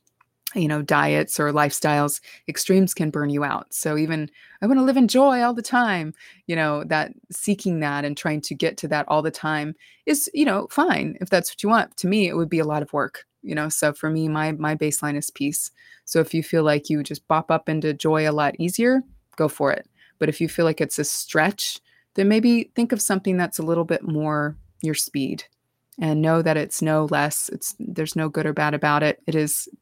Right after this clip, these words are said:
what's good for you. Um, so we also can't get to balance through the force of opinion, anger, or being destructive without intention. And I think that's important to talk about right now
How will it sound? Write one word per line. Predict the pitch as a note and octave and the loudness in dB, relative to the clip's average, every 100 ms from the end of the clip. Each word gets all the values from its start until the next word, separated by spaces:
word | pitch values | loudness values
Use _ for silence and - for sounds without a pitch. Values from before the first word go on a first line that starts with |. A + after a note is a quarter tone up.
| _ | _
what's | - D#3 | -8 -6
good | - C#3+ | -2 -4
for | - | -2
you. | C3+ C#3+ - - _ _ - - - - - | -4 -2 -4 -8 _ _ -20 -20 -20 -20 -8
Um, | F3+ E3 D#3+ D#3+ D#3+ D#3+ | -2 0 2 2 2 2
so | - - F#3+ D#3+ D3 D3 | 0 2 4 6 4 2
we | E3+ F3+ | 2 4
also | F#3+ - B3 | 6 6 4
can't | - A#3+ G#3 | 4 2 4
get | G3+ G3 - | 4 4 2
to | F#3+ | -2
balance | E3 D#3+ E3+ G#3+ G#3 | 2 2 2 2 0
through | - F3 | 0 0
the | D#3+ | -2
force | - E3 F3+ - | -4 -2 -2 -4
of | D3+ | -6
opinion, | - F#3+ F#3 G#3 C4 E4 _ _ | -6 -2 0 0 -2 -4 _ _
anger, | E3+ F3 F#3+ G#3 G3+ - _ - | 0 2 2 2 2 -2 _ -6
or | E3 | -4
being | D3+ F3+ F#3+ | 0 2 2
destructive | F3 - F3+ F3+ G#3 F#3+ | 0 -2 -2 0 -2 -4
without | D#3 D#3 F3 | -2 0 0
intention. | F3 - D3+ - B2 F3 _ - - - - _ | -4 -4 -6 -6 -8 -10 _ -20 -20 -20 -20 _
And | E3 E3 | 0 2
I | F3 | 2
think | - E3+ - | 0 -2 0
that's | F#3+ - - | 0 0 -2
important | F3 - D#3 D3+ | -2 0 -2 -2
to | D#3+ | -6
talk | - D#3 - | -4 -2 -2
about | D3+ D3+ | 0 0
right | D#3 D3+ - | 2 0 0
now | F3+ A#3+ D#3+ D#3+ | 2 4 4 4